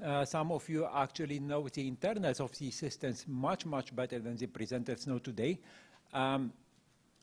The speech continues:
so I don't need to, uh, to emphasize the, the importance of using such an architecture for modern data processing.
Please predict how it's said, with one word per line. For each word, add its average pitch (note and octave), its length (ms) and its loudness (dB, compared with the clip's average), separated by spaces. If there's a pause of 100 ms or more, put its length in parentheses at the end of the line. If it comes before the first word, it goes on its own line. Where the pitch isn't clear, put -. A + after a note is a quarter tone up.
(140)
so D3+ 220 8
I D3+ 160 8
don't E3 220 4
need D#3+ 300 -2
to, D3+ 220 4
uh, C#3 240 4 (300)
to C3+ 340 2
emphasize D3+ 580 2
the, C#3+ 180 0
the C3+ 160 0
importance D3 680 0
of C#3 220 2
using D3 340 -2
such C#3+ 340 -2
an C#3 180 0
architecture C#3 640 2
for C3 200 2
modern B2+ 380 6
data B2 260 2
processing. A#2 560 -2